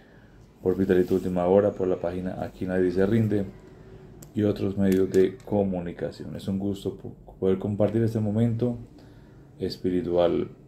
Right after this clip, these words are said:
de oración. Estamos en el mes de las misiones, oremos por las misiones. Dios y Señor nuestro, que quiere que todos los hombres se salven, lleguen al conocimiento de la verdad, mira la abundante miel de tu iglesia, envía obreros que anuncien el evangelio a todas las naciones,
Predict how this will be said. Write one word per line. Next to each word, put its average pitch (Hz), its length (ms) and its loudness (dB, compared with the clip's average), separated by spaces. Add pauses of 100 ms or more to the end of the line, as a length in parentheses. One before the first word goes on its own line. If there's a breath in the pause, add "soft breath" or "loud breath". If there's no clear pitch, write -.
(220)
de 87 60 -6
oración. 82 560 -6 (1300 loud breath)
Estamos 104 360 2
en 101 60 4
el 92 60 2
mes 92 140 0
de 101 60 0
las 98 160 4
misiones, 110 560 0 (180)
oremos 95 340 2
por 90 140 -2
las 85 140 -2
misiones. 85 600 -12 (640 loud breath)
Dios 98 440 4
y - 20 -10
Señor 85 320 -8
nuestro, 90 320 -8
que 95 80 -14
quiere 90 220 -8
que 90 80 -6
todos 87 200 -2
los 87 160 -4
hombres 85 220 -10
se 87 80 -10
salven, 87 400 -6 (640 loud breath)
lleguen 92 180 -2
al 90 140 0
conocimiento 87 680 -6
de 87 80 -2
la 85 80 0
verdad, 95 420 0 (720 loud breath)
mira 90 120 0
la 92 80 4
abundante 87 380 -2
miel 92 160 0
de 87 60 -2
tu 104 120 -6
iglesia, 104 500 0 (720 soft breath)
envía 90 260 0
obreros 90 360 0
que - 80 -8
anuncien 87 360 -8
el 87 100 -6
evangelio 85 460 -4
a 85 40 -10
todas 85 220 -2
las 85 120 -2
naciones, 85 640 -10